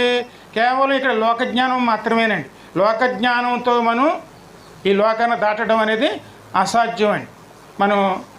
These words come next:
దేవుని జ్ఞానం కోసం ప్రయాసపడే వారమునే ఉండాలి. ఆ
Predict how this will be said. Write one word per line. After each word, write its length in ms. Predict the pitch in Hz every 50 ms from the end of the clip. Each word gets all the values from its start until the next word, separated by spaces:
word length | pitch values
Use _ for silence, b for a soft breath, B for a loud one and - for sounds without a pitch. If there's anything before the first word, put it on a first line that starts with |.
| - - - - 156
దేవుని 380 | 175 202 226 240 262 269 254
జ్ఞానం 420 | 202 208 208 208 214 226 240 247 233
కోసం 300 | 226 233 233 233 254 240
ప్రయాసపడే 720 | 240 240 226 214 214 233 226 226 233 220 208 220 214 214 214 208
వారమునే 480 | 208 208 202 202 196 196 226 294 - - - B B B B B B
ఉండాలి. 280 | 190 196 202 214 208 175 180
ఆ 60 | 214